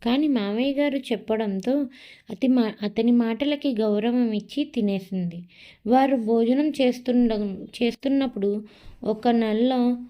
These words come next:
మెర్సిడెస్ భవనం ముందు ఆగింది. డ్రైవర్ త్వరగా దిగి వెనక డోర్ తెరిచాడు. వెంటనే ఆకాష్ బయటకు దిగి లోపలికి వచ్చి ఎవరిని పట్టించుకోకుండా తన గదిలోకి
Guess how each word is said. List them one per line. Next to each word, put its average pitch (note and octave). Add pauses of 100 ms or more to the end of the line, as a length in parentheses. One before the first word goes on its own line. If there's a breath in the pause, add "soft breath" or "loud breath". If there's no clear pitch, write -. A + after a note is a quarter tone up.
(300 loud breath)
మెర్సిడెస్ A3+
భవనం A3
ముందు A3+
ఆగింది. F3+ (580 soft breath)
డ్రైవర్ A#3+
త్వరగా A3
దిగి A3
వెనక G#3+
డోర్ A3+ (100)
తెరిచాడు. E3+ (520 loud breath)
వెంటనే D4+
ఆకాష్ A3+
బయటకు A3
దిగి F#3 (400 soft breath)
లోపలికి A3
వచ్చి G3+ (400 soft breath)
ఎవరిని A#3
పట్టించుకోకుండా A#3+
తన A3
గదిలోకి G#3